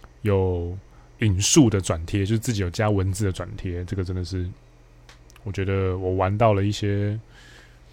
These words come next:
特别的串串的诀窍吧。对啊，那有兴趣经营串串的话，欢迎到I G看一下那篇文，或者直接加我的串串的账号，都是Ivan dash P D C A。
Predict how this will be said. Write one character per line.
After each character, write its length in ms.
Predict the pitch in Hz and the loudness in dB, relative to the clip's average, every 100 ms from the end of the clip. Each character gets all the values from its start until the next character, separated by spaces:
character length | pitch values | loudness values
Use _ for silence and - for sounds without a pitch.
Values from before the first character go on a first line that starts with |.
| - - - - - - - | -20 -20 -20 -20 -20 -18 0
特 120 | 175 | 0
别 220 | 147 131 | 4 2
的 320 | 135 131 131 | 4 4 4
串 220 | 131 160 131 | 4 4 4
串 100 | 143 | 4
的 80 | 113 | 2
诀 200 | 104 104 | 2 2
窍 200 | 135 101 | 2 2
吧。 200 | 92 - - - | 0 -8 -16 0
对 120 | 117 | 2
啊， 140 | 104 98 | 4 4
那 280 | 113 104 95 - - - - - | 4 4 2 -2 -16 -20 -20 -2
有 80 | 120 | 4
兴 160 | 117 156 | 6 8
趣 160 | 165 | 8
经 200 | 135 139 | 6 6
营 100 | 127 | 6
串 180 | 117 120 | 6 6
串 140 | 113 101 | 6 4
的 80 | |
话， 220 | 98 95 87 | 4 2 2
欢 260 | 113 107 | 2 2
迎 100 | 95 | 4
到 120 | 95 | 2
I 180 | 101 101 | 2 0
G 140 | 95 95 | 0 0
看 160 | 104 | 2
一 20 | |
下 60 | 92 | 2
那 100 | 95 | 2
篇 180 | 92 92 | 0 0
文， 160 | 95 95 | -2 0
或 100 | 98 | 0
者 60 | |
直 100 | 95 | 0
接 140 | 98 92 | -2 -2
加 240 | - 95 | 0 2
我 160 | 95 90 | 2 -2
的 120 | - | -4
串 200 | - 101 | -2 0
串 160 | 98 90 | 0 -2
的 80 | |
账 200 | 90 95 | -2 0
号， 220 | 98 95 95 - - - | 0 0 -4 -14 -20 -4
都 120 | 107 | -2
是 140 | - 113 | 0 0
Ivan 440 | 107 107 95 87 | 4 4 4 2
dash 320 | - 95 - - - | 0 0 -2 -6 0
P 100 | 107 | 2
D 100 | 101 | 2
C 220 | 98 92 | 0 0
A。 160 | 92 | 0